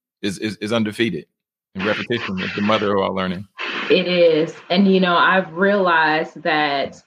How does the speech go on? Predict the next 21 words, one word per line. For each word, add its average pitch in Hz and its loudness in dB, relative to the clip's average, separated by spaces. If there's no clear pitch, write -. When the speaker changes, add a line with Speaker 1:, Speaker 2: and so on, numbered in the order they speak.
Speaker 2:
there's 175 2
so 175 2
many 180 2
different 170 0
qualities 151 0
as 156 -2
an 160 -6
athlete. 147 -4
And 139 0
I, 156 2
I 151 -2
truly 196 2
believe 160 4
once 180 0
an - -2
athlete, 156 -2
always 151 0
an 123 -6
athlete, 143 -4
because 151 -6
those 151 4